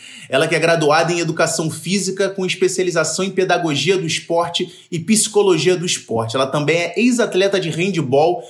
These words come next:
e mentora dos projetos Feminismo Negro no Esporte e Badminton em Rede. Então, já obrigado, Ellen, pela contribuição aqui com o Ubuntu.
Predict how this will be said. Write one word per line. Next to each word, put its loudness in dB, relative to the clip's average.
e 0
mentora 4
dos -2
projetos -2
Feminismo 0
Negro 2
no -2
Esporte -4
e -4
Badminton 0
em -2
Rede. 0
Então, -4
já 2
obrigado, 2
Ellen, 2
pela 2
contribuição -2
aqui -6
com -4
o 0
Ubuntu. -2